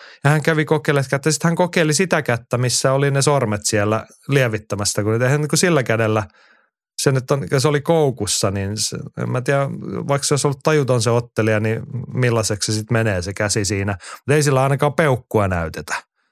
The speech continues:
jos sä yrität niillä sormilla samaan aikaan tehdä jotain. Mut mä en oikein tiedä, mitä Mike Beltran olisi voinut tehdä toisin, muuta kuin ehkä sitä toista kättä sieltä sit yrittää niinku, tai kutittaa jalkapohjasta, että tuleeko reaktioita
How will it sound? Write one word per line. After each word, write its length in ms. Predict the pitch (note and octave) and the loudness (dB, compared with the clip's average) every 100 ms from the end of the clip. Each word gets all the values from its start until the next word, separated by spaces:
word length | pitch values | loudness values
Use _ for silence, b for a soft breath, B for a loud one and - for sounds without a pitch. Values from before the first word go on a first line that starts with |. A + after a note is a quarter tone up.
| _ _ _ _ | _ _ _ _
jos 160 | G#2 - | -2 2
sä 100 | A#2 | 0
yrität 360 | G#2+ G#2+ A2 A#2 | 0 0 -2 0
niillä 200 | A2+ A2 | 0 2
sormilla 440 | B2+ A#2 A2 G#2 | 2 2 0 0
samaan 360 | A#2+ A#2 A2 G#2+ | 2 2 0 0
aikaan 320 | G2+ A2 A2 | 0 -2 0
tehdä 300 | A#2+ G#2+ F#2+ | 0 0 -4
jotain. 500 | F#2+ F#2+ - - A2 _ _ _ _ _ _ - | -6 -6 -6 -6 -8 _ _ _ _ _ _ -2
Mut 100 | C3+ | 0
mä 120 | D#3+ | 2
en 60 | D#3+ | 2
oikein 260 | D#3+ D#3+ | 0 0
tiedä, 240 | E3+ E3+ D#3 | 2 0 0
mitä 320 | E3 D#3+ D3 | 0 0 2
Mike 240 | D3 C#3+ - | 2 0 0
Beltran 420 | C#3 - C3 A#2 | 0 0 -2 0
olisi 240 | B2+ A#2+ C3+ | 0 0 0
voinut 220 | B2+ B2 | 0 0
tehdä 160 | C3+ B2 - | 0 0 2
toisin, 280 | A2+ G#2 | 2 2
muuta 220 | A2+ B2 C3 | 2 0 2
kuin 160 | D3+ | 0
ehkä 380 | D3 - D3 - - - | 0 0 -2 -2 -10 -8
sitä 220 | - D3+ | -2 0
toista 460 | D3 D#3+ B2+ - G2+ | 2 2 2 0 -2
kättä 360 | F#2+ - - | -4 -4 -6
sieltä 320 | F#2+ F#2 F2 G2+ | -2 -2 -4 -4
sit 160 | G2+ - | -6 -6
yrittää 480 | A2+ G#2 - - F#2 | -4 -4 -6 -6 -6
niinku, 320 | F#2 F#2 - - _ _ _ - | -6 -8 -10 -14 _ _ _ -2
tai 160 | A#2+ | 0
kutittaa 560 | A#2+ C#3+ C#3+ - - A#2+ | 0 0 0 -2 0 2
jalkapohjasta, 840 | C3 B2+ G#2 F2+ E2+ - - - | 2 0 -2 -4 -6 -4 -8 -8
että 120 | - - | -8 -2
tuleeko 280 | G#2+ G2 - | -2 0 -2
reaktioita 640 | A2 G2 - - F#2 F2+ | -2 -2 -4 -6 -6 -6